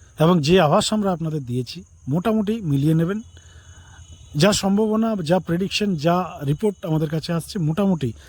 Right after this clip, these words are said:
যে আভাস আমরা দিয়েছি আজকে স-, সকালবেলা, মোটামুটি, আহ, সিমিলার দিকেও যেতে পারে।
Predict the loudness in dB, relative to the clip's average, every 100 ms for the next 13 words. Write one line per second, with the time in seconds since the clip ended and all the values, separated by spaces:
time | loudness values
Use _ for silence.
0 | -4 4 6 6 2 0 -2 0 0 -2
1 | -4 -8 -8 -12 -14 _ _ _ -4 -2
2 | -2 -2 2 4 4 4 4 2 2 -2
3 | -4 -16 -20 -20 -18 -10 -8 -6 4 6
4 | 8 6 4 -2 -14 _ _ -6 -2 2
5 | 0 0 -2 -4 -12 -20